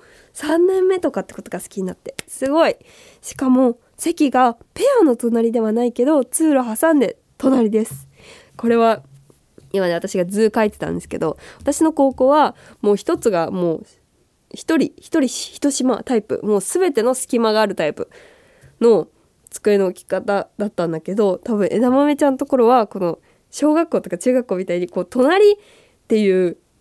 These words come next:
概念が存在する席なんだよ。いいなぁ。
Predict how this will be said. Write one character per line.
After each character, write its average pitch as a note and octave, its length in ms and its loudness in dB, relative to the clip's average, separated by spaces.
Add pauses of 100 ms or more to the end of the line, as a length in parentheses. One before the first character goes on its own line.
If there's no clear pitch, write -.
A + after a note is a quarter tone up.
概 A#3 220 2
念 F#3+ 200 -6
が E3+ 260 -2
存 G#3 260 0
在 G#3 200 2
す G#3+ 140 -4
る A3 300 2 (300)
席 G#3+ 340 -6
な E3 100 -2
ん D3+ 100 -6
だ C#3+ 80 -2
よ。 G3 160 -8 (240)
い G3+ 100 -2
い F#3 40 0
な C#3+ 460 -4
ぁ。 - 40 -20